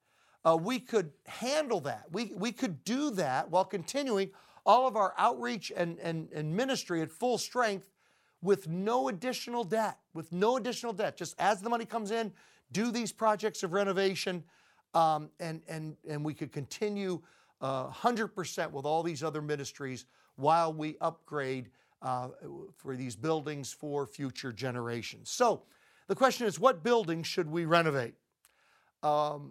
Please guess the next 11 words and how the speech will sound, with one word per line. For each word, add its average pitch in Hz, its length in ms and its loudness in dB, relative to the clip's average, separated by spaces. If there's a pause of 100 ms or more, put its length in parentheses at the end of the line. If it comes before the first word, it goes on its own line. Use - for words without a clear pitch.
(140)
research 226 640 0
has 226 120 2
shown, 147 380 -2
and 151 120 -6
I'm, 170 200 -2
uh, 165 180 -6
this 165 280 -6
is 170 80 -8
not 208 180 4
a 208 60 2
joke, 170 420 -2